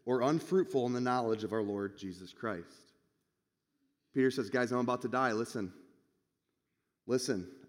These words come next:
I'm gonna give you some important keys to, to success in your spiritual growth."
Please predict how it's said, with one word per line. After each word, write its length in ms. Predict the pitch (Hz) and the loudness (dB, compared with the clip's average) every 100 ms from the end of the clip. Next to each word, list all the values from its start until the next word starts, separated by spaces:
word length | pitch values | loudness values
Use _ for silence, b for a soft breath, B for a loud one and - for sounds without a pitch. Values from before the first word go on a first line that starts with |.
| _ _ _ _ _ - | _ _ _ _ _ -4
I'm 100 | 113 | 0
gonna 140 | 131 | 2
give 160 | 120 131 | 4 4
you 80 | 123 | 2
some 160 | 127 | 0
important 580 | 110 101 139 143 131 139 | 0 0 2 2 2 -4
keys 580 | 139 135 110 90 - - - - _ _ | 0 0 2 -2 -8 -18 -20 -20 _ _
to, 260 | 123 110 95 - | -2 -2 -4 -6
to 100 | 117 | -6
success 480 | - - 139 117 - | -4 -4 -2 -2 -2
in 60 | |
your 100 | 110 | -4
spiritual 460 | 107 - 110 - 95 | -4 -2 -2 -2 -6
growth." 320 | 90 101 85 | -4 -4 -6